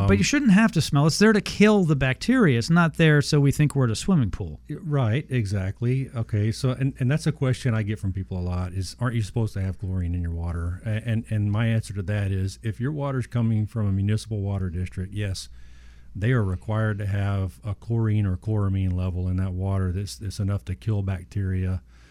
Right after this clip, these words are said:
Speaker 2: and make your water safe to drink. However, I also, uh, oftentimes will equate that, that chlorine to, let's say, a bread wrapper. That chlorine is there to, to keep your water fresh all the way to your house.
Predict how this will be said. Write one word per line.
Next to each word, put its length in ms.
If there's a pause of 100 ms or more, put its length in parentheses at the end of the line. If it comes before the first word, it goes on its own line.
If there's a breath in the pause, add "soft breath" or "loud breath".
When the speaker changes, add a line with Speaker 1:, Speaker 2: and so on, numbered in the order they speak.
(100)
Speaker 2:
and 120
make 200
your 100
water 280
safe 320
to 100
drink. 420 (120)
However, 600 (180)
I 180
also, 840 (140)
uh, 40 (180)
oftentimes 720
will 400 (520 soft breath)
equate 420
that, 260
that 160
chlorine 680
to, 420 (160)
let's 140
say, 120
a 80
bread 340
wrapper. 460 (520 soft breath)
That 180
chlorine 340
is 140
there 180
to, 140
to 240
keep 300
your 100
water 280
fresh 580
all 340
the 60
way 240
to 60
your 180
house. 580